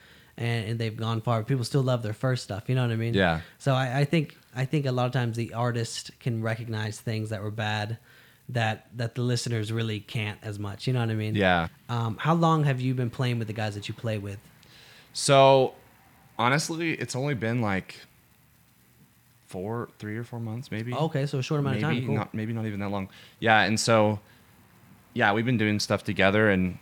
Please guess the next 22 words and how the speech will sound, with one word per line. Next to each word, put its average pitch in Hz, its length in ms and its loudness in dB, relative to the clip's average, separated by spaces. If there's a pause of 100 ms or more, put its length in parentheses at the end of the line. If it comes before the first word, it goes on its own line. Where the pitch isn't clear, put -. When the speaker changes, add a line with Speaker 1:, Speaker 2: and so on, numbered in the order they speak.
(180)
Speaker 2:
um, 87 540 0 (1400)
uh, 85 300 -6
we, 90 240 -6 (120)
yeah, 98 160 6
I've 110 140 6
been, 120 140 0
it's, 117 280 -4 (100)
it's 131 140 -6
been 139 140 0
nuts - 420 0 (100)
'cause 98 340 -6 (260)
the, 101 420 0 (1600)
the 98 540 -2 (120)
lineup 101 300 4
has 101 120 -4
changed, 92 280 -4
like, 90 120 -8
a 92 60 -2
million 90 260 0
times, 87 400 -2
and 82 120 -4
so 85 240 -2